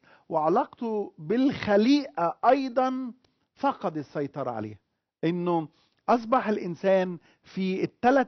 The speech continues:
أبعاد دول، البعد في علاقته مع الله، والبعد في علاقته مع أخيه الإنسان، والبعد التالت في علاقته مع الخليقة،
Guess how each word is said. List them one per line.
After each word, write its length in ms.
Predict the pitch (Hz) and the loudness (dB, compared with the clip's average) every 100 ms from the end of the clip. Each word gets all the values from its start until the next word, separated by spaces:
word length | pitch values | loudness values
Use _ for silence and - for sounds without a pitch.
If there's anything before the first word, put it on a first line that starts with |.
| - | 0
أبعاد 440 | 190 170 180 190 151 | 2 4 4 2 2
دول، 340 | 160 143 127 - | -2 -2 -4 -2
البعد 560 | 147 131 196 220 170 | -2 0 0 0 -4
في 140 | 151 165 | -4 -2
علاقته 400 | 156 175 - 185 | 0 0 -2 -4
مع 160 | 165 | -2
الله، 320 | 160 175 226 - _ _ | 0 0 0 -6 _ _
والبعد 520 | 160 160 143 214 175 160 | -4 0 2 2 2 -4
في 140 | 185 | -4
علاقته 500 | 151 143 190 - 190 | -2 0 0 -2 -8
مع 340 | 165 151 156 | -4 -2 -2
أخيه 180 | 143 196 | -4 -4
الإنسان، 560 | 190 175 156 190 220 247 _ _ | -4 -4 -10 -8 -6 -8 _ _
والبعد 480 | 160 156 151 220 202 | -2 -2 0 0 -2
التالت 480 | 170 - 196 180 160 | -6 0 2 2 -2
في 120 | 175 | -6
علاقته 480 | 139 147 185 - 165 | -4 -2 -4 -6 -10
مع 220 | 160 180 | -6 -4
الخليقة، 580 | 175 - 165 196 202 | -4 -2 -2 -2 -4